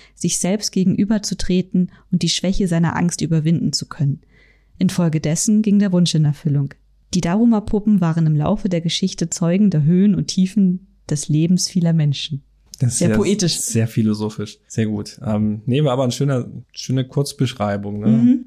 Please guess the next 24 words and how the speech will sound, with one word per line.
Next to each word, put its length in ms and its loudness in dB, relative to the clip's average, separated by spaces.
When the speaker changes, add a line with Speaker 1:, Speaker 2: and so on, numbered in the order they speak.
Speaker 2:
Deswegen 520 -8
haben 120 -4
wir 60 0
die 120 -2
vorhin 240 -2
gelesen 380 0
und 80 -2
dachten 260 -6
uns, 140 -8
das 160 -12
kann 120 -6
man 120 -8
einfach 200 -16
mal 140 -12
vorlesen. 360 -12
Speaker 1:
Genau, 140 2
Speaker 2:
Das 60 0
Speaker 1:
und 60 0
ich 100 -6
finde 260 2
eigentlich 520 -2
die 180 -4
Idee 220 -2
ganz 240 -2